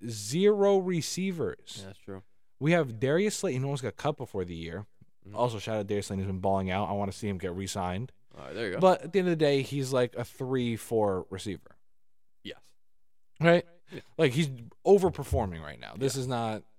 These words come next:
Speaker 1: Darius Slayton if he was, you know, having another two receivers
Speaker 2: Yeah.
Speaker 1: on the team. So, ideally, you hope, you know,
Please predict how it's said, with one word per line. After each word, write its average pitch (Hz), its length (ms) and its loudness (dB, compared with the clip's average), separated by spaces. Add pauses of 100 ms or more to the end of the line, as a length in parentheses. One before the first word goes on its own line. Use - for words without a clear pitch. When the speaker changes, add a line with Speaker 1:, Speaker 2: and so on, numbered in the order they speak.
Speaker 1:
Darius 113 320 0
Slayton 107 380 -4
if 104 160 -4
he 135 140 -4
was, 113 340 -2
you 117 120 -2
know, 101 120 0
having 104 360 -2
another 110 380 0
two 113 160 -6
receivers 104 420 -2
Speaker 2:
Yeah. 90 80 -6
Speaker 1:
on 80 60 -12
the 78 60 -14
team. - 140 -16 (960)
So, 131 440 6
ideally, 139 420 2
you 120 120 -2
hope, 117 320 0 (160)
you 107 80 -8
know, 85 360 -8